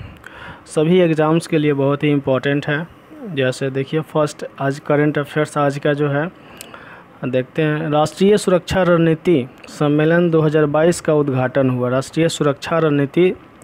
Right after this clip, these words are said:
सम्मेलन दो हज़ार बाईस का उद्घाटन। गृह मंत्री अमित शाह ने सत्रह अगस्त दो हज़ार बाईस को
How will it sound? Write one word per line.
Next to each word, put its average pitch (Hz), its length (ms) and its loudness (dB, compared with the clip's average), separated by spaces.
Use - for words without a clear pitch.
सम्मेलन 156 400 2
दो 160 80 2
हज़ार 151 180 2
बाईस 147 320 0
का 156 280 0
उद्घाटन। 127 560 -2
गृह 180 360 2
मंत्री 190 360 2
अमित 180 300 2
शाह 143 260 -2
ने 143 200 0
सत्रह 165 380 -2
अगस्त 170 320 0
दो 156 120 0
हज़ार 156 200 2
बाईस 147 340 0
को 165 440 0